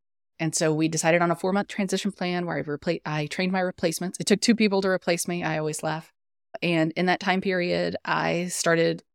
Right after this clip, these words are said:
looking for other jobs. And, and in all of that, I really realized I didn't want another job. And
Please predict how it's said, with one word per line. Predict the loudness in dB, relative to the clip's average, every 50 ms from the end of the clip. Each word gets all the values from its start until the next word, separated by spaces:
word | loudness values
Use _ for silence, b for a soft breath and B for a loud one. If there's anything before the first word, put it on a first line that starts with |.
| _ _ _ _ _ _ _ _ -6
looking | -4 -2 0 2 0 2
for | 2 2
other | 2 2 2
jobs. | 2 2 0 2 2 2 2 2 0 0 -2 -2 -2 -4 _ -4
And, | -2 0 0 2 0 0 -2 0
and | 0 2 2 2 2 2 0 -2 -4 _ _ _
in | 0 2 2 2
all | 2 2 2 2 2
of | 2
that, | 0 0 -2 -2
I | -4
really | -4 -4 -4 -2
realized | 0 0 2 2 2 2 0
I | 0
didn't | 0 2 2 2
want | 2 2 2
another | 2 0 0 -2 -4 -4
job. | -2 -4 -4 -4 -6 -10 -14 _ _ _ _ _ _ _ _ _ _ _ _ _ _ _
And | 0 2 2 4 4 2 2 2 0 -2